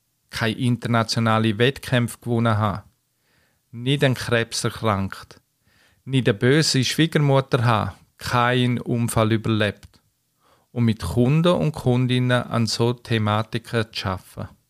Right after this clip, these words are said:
Und genau da macht Kundschaft begreiflicherweise Überlegungsfehler. Ich gehe doch zu jemandem, der selber fünfzig Kilo abgenommen hat.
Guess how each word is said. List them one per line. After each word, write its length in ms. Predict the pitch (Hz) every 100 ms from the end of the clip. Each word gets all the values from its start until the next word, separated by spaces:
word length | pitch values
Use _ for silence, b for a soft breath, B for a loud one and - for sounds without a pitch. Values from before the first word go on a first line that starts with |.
| _ _ _ _ _ _ _ _ _ _ _ _ _ _ _ _ _ _ _ _ _ _ _
Und 180 | 139 117
genau 500 | 135 127 123 123 147
da 300 | 135 131 135
macht 300 | 139 117 -
Kundschaft 840 | - 131 170 165 170 170 - - - _ _ _
begreiflicherweise 1040 | - 104 - 175 - 160 - 127 123 107 -
Überlegungsfehler. 1000 | 107 107 110 - 110 - 110 98 - - - _ _ _ _ _ _ _ b b b b b
Ich 160 | 135 -
gehe 220 | 123 131
doch 180 | 131 -
zu 160 | -
jemandem, 420 | 127 - 127 120
der 180 | 107 110
selber 640 | - - 139 143 151 131 117
fünfzig 580 | - - 135 127 -
Kilo 240 | - 123 110
abgenommen 460 | 110 - 127 117
hat. 280 | 107 92 -